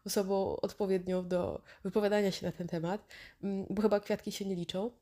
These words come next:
I, je-, jeśli kwiatki się liczą, to mam, u, to jestem matką wielodzietną. Natomiast, em, te kwiatki narodziły się ze stosunku, mm, z popychania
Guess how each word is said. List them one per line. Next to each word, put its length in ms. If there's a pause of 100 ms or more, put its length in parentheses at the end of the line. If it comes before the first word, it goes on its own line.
(600)
I, 220
je-, 240
jeśli 360
kwiatki 320
się 140
liczą, 320
to 120
mam, 280 (360)
u, 200
to 120
jestem 220
matką 280
wielodzietną. 680 (420)
Natomiast, 560
em, 580
te 140
kwiatki 400
narodziły 440
się 220
ze 140
stosunku, 680 (400)
mm, 520
z 100
popychania 680